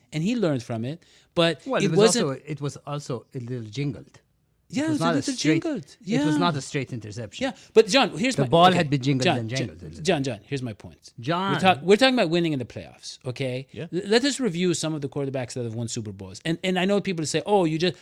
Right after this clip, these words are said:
Speaker 1: I can name a lot of them. I can name a
Speaker 2: Right.
Speaker 1: lot of average quarterbacks. I'm not just talking about your Trent Dilfer, who was actually a very bad quarterback.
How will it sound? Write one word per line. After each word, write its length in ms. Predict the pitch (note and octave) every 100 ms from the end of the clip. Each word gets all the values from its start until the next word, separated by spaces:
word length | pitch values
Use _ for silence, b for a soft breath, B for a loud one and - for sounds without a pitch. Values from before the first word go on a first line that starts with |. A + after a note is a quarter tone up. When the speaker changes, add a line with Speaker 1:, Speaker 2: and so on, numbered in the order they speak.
| b
Speaker 1:
I 100 | G3+
can 160 | A#3+ C4+
name 160 | G#3+ E3+
a 60 |
lot 340 | A#2+ C#3 F3 B2
of 120 | G#2
them. 180 | G2 -
I 60 |
can 140 | D#3+ A3
name 100 | F#3
a 60 | C#3
Speaker 2:
Right. 140 | D3+
Speaker 1:
lot 180 | D3+ E3+
of 100 | D#3
average 320 | D#3 D#3+ E3 -
quarterbacks. 380 | E3+ D3 C3+ B B -
I'm 160 | F#3
not 140 | A3+ A3+
just 240 | G#3+ -
talking 400 | F3+ F#3 F#3 F3
about 460 | C#3 C#3 C3+ B2 C3
your 160 | C3
Trent 320 | A#2 - D3 B2
Dilfer, 420 | D3 B2+ A2+ G2
who 80 | A#2+
was 240 | A#2+ G#2+ -
actually 420 | - C#3 - C#3+ C3
a 40 |
very 240 | A#2+ C3+ B2
bad 240 | B2 A#2
quarterback. 400 | - B2 A#2